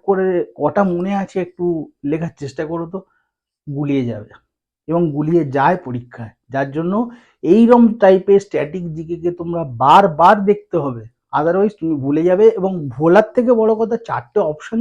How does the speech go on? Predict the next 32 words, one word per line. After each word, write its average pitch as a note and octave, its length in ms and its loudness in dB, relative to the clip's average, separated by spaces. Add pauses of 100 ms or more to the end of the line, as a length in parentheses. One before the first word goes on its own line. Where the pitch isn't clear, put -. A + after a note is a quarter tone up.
যখন A#3+ 240 -2
তোমার A#3 240 -4
সামনে G3 260 -4
একটা F#3+ 220 -8
দিয়ে E3+ 160 -6
দেবে F3 200 -6
না, A3+ 80 -6 (500)
তুমি F#3 180 -2 (520)
গুলিয়ে A3+ 280 4
ফেলবে A3+ 260 2
যে A3 60 2 (120)
কোনটা F#3 340 -2 (100)
পাবলিশ E3 260 -2 (100)
করে C#3 240 -2
কে, A2 100 -16 (500)
এইটাই A3 400 4
mainly F3+ 260 -4 (100)
সমস্যাটা C3+ 480 -10
হয়। - 100 -20 (480)
সুতরাং D#3+ 280 0 (120)
ভিডিওটা C#3+ 400 0
ভালোভাবে C#3 320 -2 (180)
দেখো D#3 300 -2 (560)
আর B2+ 140 -4 (120)
বন্ধুদের C#3 420 -2 (320)
জন্য D3+ 180 0 (440)
প্রচুর G#3 340 0
প্রচুর A3+ 220 0 (100)
শেয়ার F#3 260 0
করে F#3+ 200 0
দিও, G3 160 -2 (420)
যাতে C3+ 180 -8